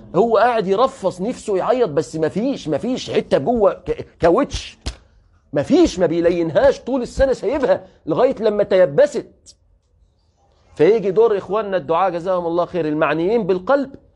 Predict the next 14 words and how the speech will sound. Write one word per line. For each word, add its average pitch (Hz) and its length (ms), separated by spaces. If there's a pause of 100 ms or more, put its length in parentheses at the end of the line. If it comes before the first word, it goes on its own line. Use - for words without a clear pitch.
(120)
يصحوا 139 460
القلب 147 300
ده. 107 140 (1500)
وأنا 269 380 (120)
ليا 247 240
دور 226 180
تاني، 196 320
ليا 190 140
الخدمة 196 340
التانية 185 400
اللي 160 120
اسمها 175 440
الدين 165 340
للجميع. 175 560